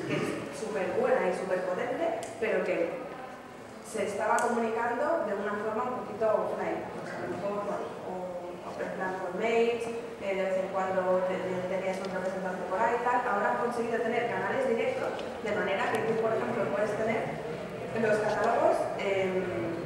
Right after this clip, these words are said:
y los catálogos serían lo más sencillo, pero pueden teniendo,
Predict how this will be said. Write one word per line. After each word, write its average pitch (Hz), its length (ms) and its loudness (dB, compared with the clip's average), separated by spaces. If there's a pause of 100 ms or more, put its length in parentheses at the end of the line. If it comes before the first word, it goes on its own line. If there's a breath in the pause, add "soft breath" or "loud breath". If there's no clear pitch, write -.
(120)
y - 160 -4
los 190 80 -2
catálogos 190 480 0
serían 196 240 0
lo 185 160 0
más 190 320 0
sencillo, - 480 -2
pero 175 160 0 (400)
pueden 240 420 2
teniendo, 233 400 0